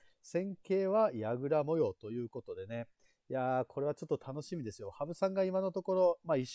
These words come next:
勝としていますので、これ、まあ、池永、これ、これ、天使って書いて、高志四段なんですよね。池永四段ということで、まだ若いんですけども、このね、勝ち抜いて決定リーグの方に食い込んでくるというね、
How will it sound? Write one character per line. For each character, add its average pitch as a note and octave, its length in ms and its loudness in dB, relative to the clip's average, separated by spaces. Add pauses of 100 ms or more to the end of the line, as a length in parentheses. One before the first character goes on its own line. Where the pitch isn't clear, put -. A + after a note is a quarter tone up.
(100)
勝 B2 160 4
と F#2 240 -4 (520)
し - 80 -20
て C#3+ 100 -2
い C3 60 2
ま B2 100 0
す - 140 -12
の G2+ 80 -6
で、 G2 120 -4
こ - 140 -8
れ、 B2+ 220 -2 (560)
ま D#3+ 60 4
あ、 C#3+ 60 2
池 C#3 200 -2
永、 F#3 180 2
こ F3 120 0
れ、 E3+ 140 4 (760)
こ - 100 -6
れ、 G#3+ 160 0 (880)
天 A3 300 0
使 - 160 -8
っ - 20 -8
て D#3 160 -2
書 C3 60 -6
い A#2 80 -4
て、 A2 180 -8
高 - 280 -4
志 - 180 -8
四 G#2 100 -4
段 G2 140 -4
な F#2 100 -12
ん F2 60 -14
で - 80 -20
す - 60 -20
よ G#2 100 -20
ね。 A2+ 160 -14 (380)
池 A2+ 200 -8
永 G2+ 200 -8
四 G2+ 100 -6
段 A2+ 180 -4
と - 60 -10
い A#2 40 -4
う - 20 -4
こ A2 80 -6
と - 80 -8
で、 - 20 -4
ま C3 100 0
だ B2+ 80 2
若 A#2+ 280 4
い B2+ 40 -2
ん A2 40 -6
で G#2 80 -8
す - 100 -18
け - 80 -12
ど G2 120 -10
も、 B2 240 0 (360)
こ B2+ 160 -2
の A#2+ 80 -2
ね、 A#2 220 -6 (120)
勝 - 200 -10
ち D3+ 80 -6
抜 D3 80 0
い C3+ 80 -2
て G#2+ 260 0 (100)
決 - 220 -8
定 D3+ 180 2
リ D#3 120 2
ー - 20 -6
グ C#3 100 0
の G#2+ 60 -4
方 A2+ 140 -6
に G#2 60 -8
食 - 180 -4
い D3+ 60 -2
込 - 120 -4
ん E3 40 -4
で C3+ 100 -2
く A#2 100 -6
る - 80 -14
と - 80 -20
い F#2 40 -16
う - 20 -18
ね、 G2 100 -18